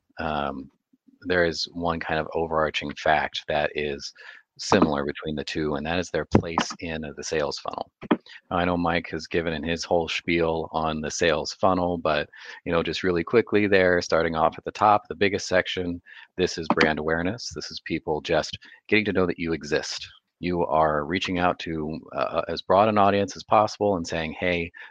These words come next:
I'm here, I exist, just letting you know."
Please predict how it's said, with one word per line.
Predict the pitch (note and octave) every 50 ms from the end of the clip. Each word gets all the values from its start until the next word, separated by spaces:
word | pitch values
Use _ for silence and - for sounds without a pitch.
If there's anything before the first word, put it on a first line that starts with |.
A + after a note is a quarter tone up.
| _ _ _ -
I'm | - F2 F2 F2
here, | E2+ D#2+ - E2+ D#2+ D#2 D#2 D#2 C#2+ - - _ _ -
I | - E2 E2
exist, | E2 D#2+ D2 D2 D#2+ D2+ D2 - - - - - - - _ _ _ _ _ _ _ _ _ _ _ _ _ _ _ - - - - - -
just | - D2+ - -
letting | D2+ D2 D2
you | C2+ C2+
know." | C#2 - E2+